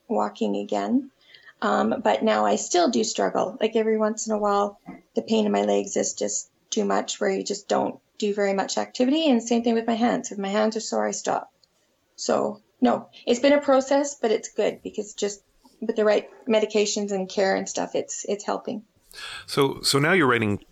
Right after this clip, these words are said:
Speaker 2: children's books and you're, and you're illustrating children's books. Um,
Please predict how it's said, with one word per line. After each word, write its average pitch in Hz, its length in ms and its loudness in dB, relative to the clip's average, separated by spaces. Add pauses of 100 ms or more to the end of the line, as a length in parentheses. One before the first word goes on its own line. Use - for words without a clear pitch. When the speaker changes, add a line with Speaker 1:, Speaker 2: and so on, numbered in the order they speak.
(100)
Speaker 2:
children's 156 440 2
books - 340 0
and 90 140 -2
you're, 85 140 -2
and 82 180 -4
you're 78 120 -2
illustrating 80 520 0
children's 73 360 -2
books. - 380 -10 (540)
Um, 78 560 -4